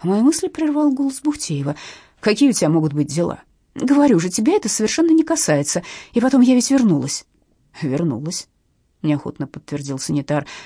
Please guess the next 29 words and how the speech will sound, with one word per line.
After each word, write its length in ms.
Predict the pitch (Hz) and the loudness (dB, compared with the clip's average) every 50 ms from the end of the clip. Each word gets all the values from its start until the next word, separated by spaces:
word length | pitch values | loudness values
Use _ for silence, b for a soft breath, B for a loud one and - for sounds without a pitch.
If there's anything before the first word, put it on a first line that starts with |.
| B B _ | B B _
«Но 480 | 170 190 196 175 151 135 131 - - - | 0 2 4 4 2 0 -2 -6 -10 -8
где 180 | - 151 190 165 | -4 -4 -4 -4
ты 60 | - | -4
пропадал 500 | - 170 156 - 156 156 175 208 262 262 | -6 -6 -2 -2 0 0 2 2 2 2
полдня? 480 | 262 254 226 185 147 139 104 - - - _ _ _ _ _ _ _ - | 2 0 0 0 -2 -6 -8 -8 -12 -18 _ _ _ _ _ _ _ -8
Может 180 | 147 143 143 | -8 -8 -6
быть, 240 | - 151 - _ _ | -8 -10 -10 _ _
ты 120 | - - 170 | -6 -4 -4
уже 400 | 147 139 156 147 139 139 135 131 | -4 -2 -4 -4 -4 -6 -10 -14
достала 540 | - - - 165 160 - - 185 180 226 220 | -18 -10 -8 -6 -6 -6 -4 -2 -2 -2 -2
те 140 | - - 147 | -2 -4 -4
драгоценности? 720 | 147 165 143 - 147 - - 233 247 226 - - - - B B B B B B B | -4 -4 -4 -6 -6 -4 0 2 2 2 2 -2 -6 -10 B B B B B B B
Может 220 | 170 165 151 - - | -2 -2 -2 -4 -6
быть, 180 | 147 160 - | -6 -6 -2
ты 80 | - 170 | 0 0
их 120 | 151 - | 0 0
уже 160 | 156 147 156 | -2 -4 -4
перепрятала?» 680 | 151 - 156 151 - 160 185 220 - 220 170 - - - _ _ _ _ _ _ - | -2 -2 -4 -4 -2 -2 -2 0 0 -2 -6 -6 -10 -16 _ _ _ _ _ _ -2
«Не 220 | 247 233 247 226 | 2 4 4 2
беспокойся, 600 | 214 220 - - 233 - - 160 160 156 - 196 | 2 0 -2 -4 -6 -4 -2 -4 -4 -2 -2 0
я 140 | 196 240 269 | 0 0 -2
тебя 220 | - - 190 190 | -2 -2 -2 0
не 80 | 185 196 | 0 0
обману. 460 | 190 180 190 208 196 160 147 147 294 B B B B B B | 0 0 0 0 2 2 2 0 0 B B B B B B
Они 220 | 277 269 262 262 | 4 6 6 6
находятся 440 | 254 254 - 311 277 233 208 - 208 | 6 4 4 2 2 2 0 -2 0
в 60 | 202 | 0
надёжном 480 | 214 233 226 - 240 220 - 208 185 151 | 0 0 0 0 -2 -2 0 0 0 0
месте, 380 | 143 139 - - - - 147 | 0 -2 -2 -4 -6 -8 -10